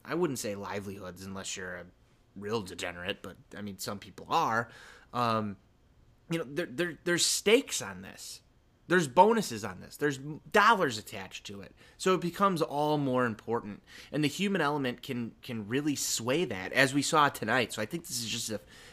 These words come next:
an excellent topic, Ron. But l-, let's go back to m-, myself here and the emotions that are going through my head as I watch this. The face-off between Ryan Carpenter and Patrice Bergeron,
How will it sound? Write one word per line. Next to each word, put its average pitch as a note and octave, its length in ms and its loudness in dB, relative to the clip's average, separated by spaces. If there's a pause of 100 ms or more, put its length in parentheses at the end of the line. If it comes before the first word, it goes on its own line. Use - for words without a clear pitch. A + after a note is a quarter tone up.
an A2+ 200 -2
excellent A#2 440 0
topic, G2 380 2
Ron. F#2 220 -4 (360)
But - 240 6
l-, D3 140 -8 (100)
let's F#3+ 240 2
go G#3 140 10
back E3 340 6
to C3+ 360 0 (140)
m-, C3 360 -8
myself C3 640 2
here F#2+ 280 -10 (460)
and C#3 160 0
the C3+ 80 4
emotions B2+ 560 2
that G#2+ 100 -10
are G#2 80 -10
going G#2+ 300 -6
through A2 220 -8
my A#2+ 320 2
head F#2 360 -6
as A2 180 -8
I G#2 100 -6
watch B2 360 2
this. F#2+ 300 -12 (2250)
The F3+ 120 4
face-off E3+ 840 4
between C#3+ 360 -2
Ryan C3 300 2
Carpenter A#2 680 0
and A2 200 -8
Patrice - 340 -8
Bergeron, F#2 680 -6